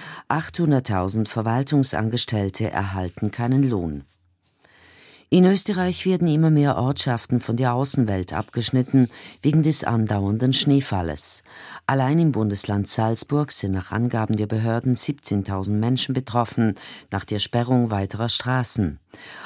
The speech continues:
Auch die Straße nach Obertauern wurde wegen Lawinengefahr geschlossen. Im Tirol und Vorarlberg sind verschiedene Skiorte ebenfalls nicht mehr erreichbar,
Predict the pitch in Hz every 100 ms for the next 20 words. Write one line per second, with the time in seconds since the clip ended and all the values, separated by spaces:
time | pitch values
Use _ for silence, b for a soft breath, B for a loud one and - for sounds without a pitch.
0 | B 120 - 147 - 139 156 - 143 104
1 | - 117 117 - 123 139 143 143 104 92
2 | 101 107 120 120 127 135 123 123 - 117
3 | 95 98 - 98 - - 80 - _ _
4 | B B B B 147 143 156 147 151 127
5 | 92 - 113 117 135 139 143 139 - 101
6 | - 98 - 131 120 117 - 143 - 117
7 | 113 120 92 123 147 139 107 101 - 135
8 | - 139 131 113 123 120 123 - 101